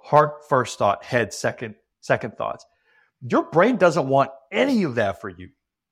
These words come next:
It doesn't want you to live this beautiful, fulfilled life. It wants you to stay exactly where you are because it knows where,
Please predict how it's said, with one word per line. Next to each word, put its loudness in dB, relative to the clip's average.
It -6
doesn't 0
want 2
you -6
to 0
live -6
this -10
beautiful, -4
fulfilled -8
life. -2
It -4
wants 0
you -10
to -4
stay -14
exactly -4
where -10
you -14
are -10
because -2
it -2
knows 0
where, 2